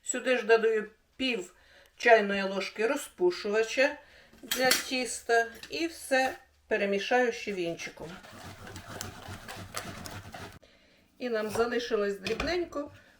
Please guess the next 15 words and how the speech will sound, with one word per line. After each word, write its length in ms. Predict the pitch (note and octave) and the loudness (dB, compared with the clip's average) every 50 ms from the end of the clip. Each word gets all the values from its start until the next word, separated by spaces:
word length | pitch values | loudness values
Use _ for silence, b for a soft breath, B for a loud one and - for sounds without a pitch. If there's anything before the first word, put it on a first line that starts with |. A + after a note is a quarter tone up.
| _ | _
порізати 520 | - C4 C#4+ E4 E4+ D4+ C#4 G#3+ - - G3+ | 0 0 2 2 0 0 0 -2 -2 -4 -8
кріп. 440 | - - - - G3 G3 G3 - - - B B B B B B B B - - | -6 -4 -4 -4 -2 -4 -4 -6 -12 -20 B B B B B B B B -10 -2
Хто 120 | - A#3+ | 4 4
не 120 | A3 G#3+ | 4 4
полюбляє 580 | G#3 - A3 A3 A3+ A#3 B3+ D4 F#4 F4+ D4+ C#4+ | 4 2 0 0 0 -4 -2 4 6 6 6 6
кріп, 360 | C#4 - C4 C4+ C4+ - - | 4 0 -4 -4 -4 -4 -6
можна 320 | D#4 F4 E4+ C4+ A3+ G#3+ G3+ | -4 -4 0 2 2 2 4
замінити 500 | G#3 G3+ F#3+ G3 F#3+ F#3+ F#3 - - F3+ | 2 2 2 4 2 2 0 2 0 2
на 120 | F3+ E3+ | 2 0
петрушку 640 | - - F3+ - - - F4 F4+ - - - - G3+ | 0 0 -4 -2 2 4 4 4 4 0 -4 -4 -2
або, 320 | - - - A3 E4 E4 - - - - - | 0 2 2 2 2 -2 -2 -6 -14 0 6
або 280 | G#3+ G#3+ G3+ G3 G#3 | 6 6 8 6 4
будь-яку 560 | G#3 A3 C#4+ E4 B3 G#3+ G#3+ G#3 - F3 F3+ - | 4 4 2 2 4 4 4 4 2 -6 -6 -4
іншу 420 | - B3 C#4+ C4 - - - F3 E3 | -2 -2 -2 -2 -4 -6 -8 -8 -6
зелень. 460 | D#3+ F3 F3+ F3 E3+ E3 E3 F3+ | 2 8 8 8 8 8 2 -4